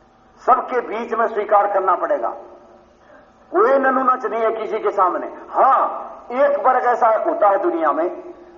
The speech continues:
वो जानबूझ के किसी व्यक्ति का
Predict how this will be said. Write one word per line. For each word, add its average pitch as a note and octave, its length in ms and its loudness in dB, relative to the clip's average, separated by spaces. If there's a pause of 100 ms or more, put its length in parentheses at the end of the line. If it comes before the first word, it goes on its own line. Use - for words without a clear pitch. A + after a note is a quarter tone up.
(160)
वो G3 380 2
जानबूझ D4+ 680 2
के C4+ 100 -6
किसी A#3+ 220 -12
व्यक्ति A3+ 360 -6
का E3 460 0